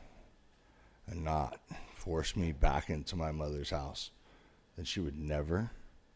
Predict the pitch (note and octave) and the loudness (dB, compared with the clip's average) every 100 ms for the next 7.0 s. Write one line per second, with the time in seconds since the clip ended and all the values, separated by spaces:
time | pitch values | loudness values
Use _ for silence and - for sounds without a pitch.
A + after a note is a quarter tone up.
0 | - - - G2+ F#2 D2+ D2+ - - F2 | -20 -20 -8 -6 -2 -2 -2 0 0 0
1 | - D2+ C#2+ - - - - - - - | -4 -6 -8 -14 -20 -20 -20 -20 -20 -20
2 | - - _ - - _ - - - F#2 | -20 -20 _ -20 -20 _ -20 -20 -10 -2
3 | F#2+ F#2+ G2+ G2 G2 F#2+ F#2+ D#2+ F2+ F2 | 4 6 8 8 8 6 4 2 0 -2
4 | - - F#2+ D#2+ D#2 - - - - - | -4 -2 -4 -4 -8 -10 -20 -20 -20 -20
5 | - - - - - - - - - E2+ | -20 -20 -20 -20 -20 -20 -20 -18 -8 -6
6 | E2+ - - - - - - - - - | -4 -4 -6 -8 -6 -6 -6 -10 -10 -12